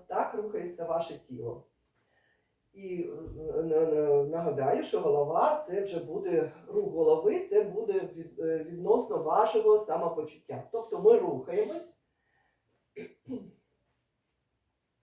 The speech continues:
І, е, тепер ми в цьому русі, ми додаємо ще трохи витяжіння.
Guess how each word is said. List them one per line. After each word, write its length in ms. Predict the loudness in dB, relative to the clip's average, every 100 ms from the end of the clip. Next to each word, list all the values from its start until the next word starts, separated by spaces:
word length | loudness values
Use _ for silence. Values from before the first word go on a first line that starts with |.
| _ _ _ _ _ _ _ _ _ _ _ _ _ _ _ _ _ -4
І, 360 | 0 0 0 -4 -8 -18 -20 -14 -6
е, 320 | -2 0 0
тепер 360 | -2 -2 -2 0
ми 240 | 6 8
в 160 | 6 4
цьому 360 | 2 2 0 0
русі, 560 | -2 -4 -6 -4 -4
ми 320 | 0 0 0 -4 -6
додаємо 1080 | -6 -2 0 0 0 -4 0 4 4 4
ще 580 | 0 -6 2 4 4 2 -6 _ _ _ _ _
трохи 260 | -2 0 0
витяжіння. 920 | -4 2 4 4 0 0 -2 -6 -10